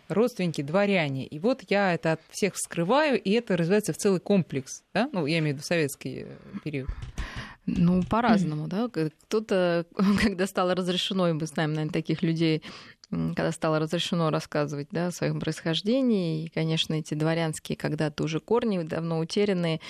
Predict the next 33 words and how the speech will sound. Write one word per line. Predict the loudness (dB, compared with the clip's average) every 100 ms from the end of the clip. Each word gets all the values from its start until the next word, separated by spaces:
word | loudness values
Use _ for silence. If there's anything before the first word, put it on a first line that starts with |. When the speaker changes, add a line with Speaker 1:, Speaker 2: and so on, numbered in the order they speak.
| -12 -14 -14
Speaker 2:
а, | -4 0 2
наверно, | 2 2 0 0 0 -2 -4 -8
в | -14 -12
плане, | -2 0 2 0 -2 -6 -12 _ _ _ _ _ _ _ _ _ _ _ -12 -8
а, | -4 -2
ну, | 0 2 2 2 2 0 -4 -10 -8
ч-, | -4
часто | -2 -2 -4
потомки | -2 0 2 2 2
такие | 0 2 0
уже | 2
не | 2 2
соответствуют | 2 0 0 -2 0 -4 -4
дворянскому | -8 0 2 2 -2 -6 -4
представлению | -4 -4 -2 2 2 2 0 0
о | -2 -4 _ -20 -18 -12
дворянине, | 0 2 4 4 4 2 0 -2
да, | 0 0
Speaker 1:
Мгм. | 0
Speaker 2:
но | 2 2
людям, | 2 0 0 -2 -4 -16 -18 -10
им | -2 0
каза-, | 0 0 0
вот | -2
когда | -4 -2 2 0
разрешили | 0 -2 0 0
об | 0 -2
этом | -6 -8
всём | -8 -4
говорить, | 0 2 2 0
там, | -2
начало | -2 -2 -2 -2
двух-, | -4 -8 -10